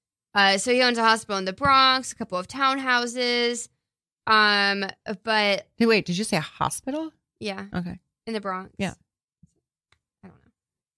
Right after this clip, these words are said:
Speaker 1: Anyway, uh,
Speaker 2: I just never,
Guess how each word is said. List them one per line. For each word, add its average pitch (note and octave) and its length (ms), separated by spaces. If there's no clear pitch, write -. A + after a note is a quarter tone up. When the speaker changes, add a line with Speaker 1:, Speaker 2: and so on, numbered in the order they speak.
Speaker 1:
Anyway, A#3+ 540
uh, - 40
Speaker 2:
I G3+ 640
just G3+ 240
never, E3+ 400